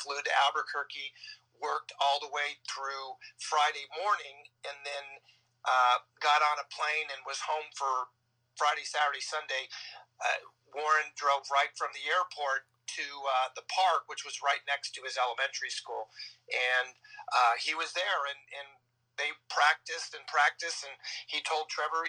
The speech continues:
"You need to work, uh, throughout the week since I'm not here, and if you don't, then I'm not gonna spend the money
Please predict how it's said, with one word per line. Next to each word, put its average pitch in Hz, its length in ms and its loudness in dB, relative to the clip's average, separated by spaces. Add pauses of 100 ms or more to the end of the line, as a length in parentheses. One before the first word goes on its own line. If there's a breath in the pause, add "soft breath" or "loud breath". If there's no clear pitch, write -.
"You 143 220 -10
need 143 260 -12
to 135 60 -10
work, 135 420 0 (320 soft breath)
uh, 127 280 6 (120)
throughout 143 400 4
the 139 160 -8
week 160 260 -6
since - 280 -8
I'm 139 220 0
not 131 200 2
here, 160 480 0
and 135 320 -6
if - 160 -12
you 131 80 -8
don't, 156 280 0 (100)
then 143 160 -4 (360 loud breath)
I'm 135 100 -4
not 143 200 2
gonna 139 160 -6
spend 143 300 -6
the 131 100 -14
money 139 320 -2